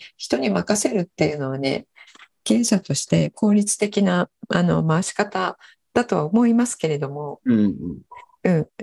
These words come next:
Speaker 1: あの、自分の可能性を、こう、あの、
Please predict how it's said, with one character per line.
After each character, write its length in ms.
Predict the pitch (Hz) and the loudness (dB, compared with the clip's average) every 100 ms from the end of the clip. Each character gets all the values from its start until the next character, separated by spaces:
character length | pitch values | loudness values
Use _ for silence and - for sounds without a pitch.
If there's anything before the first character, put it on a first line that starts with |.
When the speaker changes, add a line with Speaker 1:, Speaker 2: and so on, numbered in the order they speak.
| - | -2
Speaker 1:
あ 140 | 170 | 2
の、 240 | 160 151 143 - | 4 2 0 0
自 120 | 220 | 0
分 220 | 214 254 | 2 2
の 120 | 269 277 | 2 2
可 160 | 240 | 2
能 220 | 226 226 247 | 4 2 0
性 280 | - 254 233 | 0 0 2
を、 240 | 262 359 _ _ | 0 -2 _ _
こ 540 | 190 185 175 - - - _ _ - | 0 2 2 0 -2 -8 _ _ -4
う、 40 | |
あ 80 | 180 | 0
の、 580 | 170 160 151 151 156 | 2 2 2 2 0